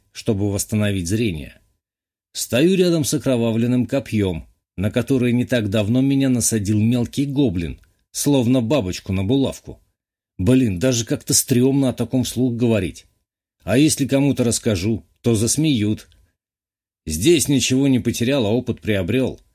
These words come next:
Сам себе возразил и подошёл к убитому шаману.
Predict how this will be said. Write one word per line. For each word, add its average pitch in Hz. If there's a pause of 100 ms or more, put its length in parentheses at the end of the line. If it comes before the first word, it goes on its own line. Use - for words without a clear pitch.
(520)
Сам 131
себе 110
возразил 98 (120)
и 107
подошёл 110
к -
убитому 92
шаману. 113